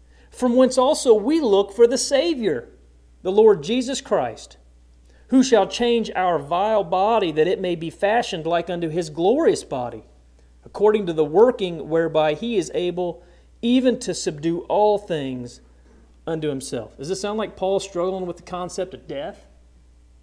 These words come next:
Doesn't sound like he is to me. Does it sound like he's struggling with the concept of, of getting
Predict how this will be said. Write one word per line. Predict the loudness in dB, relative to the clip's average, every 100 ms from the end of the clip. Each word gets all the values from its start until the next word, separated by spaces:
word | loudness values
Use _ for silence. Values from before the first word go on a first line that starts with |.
| _ _ _ _ _ _ _ _ _ _ _ -20 -20 -20 _ -20 -20 _ _
Doesn't | -10 -10
sound | -8 -10 -10
like | -10
he | -10 -8
is | -8 -10
to | -14
me. | -14 -16 -18 -12
Does | -10
it | -8
sound | -6 -6
like | -8
he's | -8
struggling | -10 -6 -4 -4 -6
with | -10
the |
concept | -14 -12 -10 -10 -6 -6 -4
of, | -8 -8 -14 _ _
of | -10
getting | -4 -4